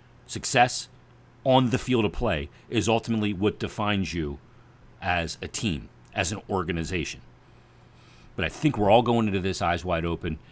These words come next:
and I think we're all pretty excited about where things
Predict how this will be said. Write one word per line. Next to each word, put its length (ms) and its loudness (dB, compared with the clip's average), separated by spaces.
and 100 -6
I 40 -4
think 260 -4
we're 120 2
all 120 6
pretty 340 0
excited 760 -4
about 280 0
where 220 2
things 440 -4